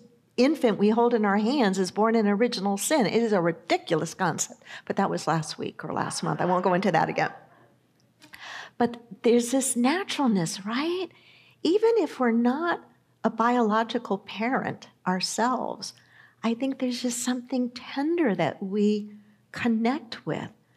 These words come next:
when we see newborn life. And he says, this is like this idea of mature hope, of mature hope,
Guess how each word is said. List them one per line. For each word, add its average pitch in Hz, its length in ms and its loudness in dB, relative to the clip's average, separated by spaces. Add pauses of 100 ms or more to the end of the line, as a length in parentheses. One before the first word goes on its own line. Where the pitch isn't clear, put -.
(200)
when 214 260 2
we 233 200 2
see 226 880 -2 (400)
newborn 233 540 0
life. 240 540 -6 (680)
And 226 100 4
he 247 80 4
says, 277 320 0 (400)
this 330 340 2
is 339 160 0
like 247 260 0
this 247 220 0
idea 226 560 0
of 214 360 0
mature 277 880 2
hope, - 600 -4 (600)
of 233 220 -2
mature 254 560 0
hope, 180 340 0